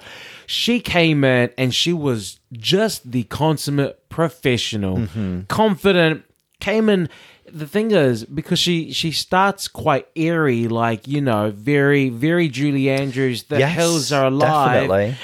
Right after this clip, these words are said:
Speaker 1: And then as soon as the music changed and she was like, "I'm actually changing it up," she changed everything. Her
Speaker 2: Yeah.
Speaker 1: movements were no longer soft and, like, wispy. It was like,
Speaker 2: Yeah.
Speaker 1: s-, it was Julie Andrews with a sass.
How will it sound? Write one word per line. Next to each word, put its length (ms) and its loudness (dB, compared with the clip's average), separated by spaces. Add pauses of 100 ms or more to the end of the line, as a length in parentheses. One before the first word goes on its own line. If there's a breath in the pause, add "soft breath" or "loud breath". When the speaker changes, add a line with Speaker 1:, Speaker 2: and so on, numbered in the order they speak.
Speaker 1:
And 140 -2
then 120 2
as 140 0
soon 320 -4
as 140 0
the 80 2
music 460 0
changed 1000 0
and 200 2
she 120 0
was 120 0
like, 140 -2
"I'm 200 0
actually 200 0
changing 440 0
it 100 2
up," 300 0 (180 loud breath)
she 300 -6
changed 580 -6 (140)
everything. 720 -6
Her 120 0
Speaker 2:
Yeah. 60 2
Speaker 1:
movements 500 2
were 80 2
no 160 2
longer 240 0
soft 720 -2
and, 340 0
like, 280 -2 (260 loud breath)
wispy. 600 -2
It 100 0
was 240 2
like, 280 0
Speaker 2:
Yeah. 180 0
Speaker 1:
s-, 280 -10
it 40 0
was 320 0 (380 loud breath)
Julie 520 0
Andrews 720 0
with 400 -2 (180)
a 80 0
sass. 640 -6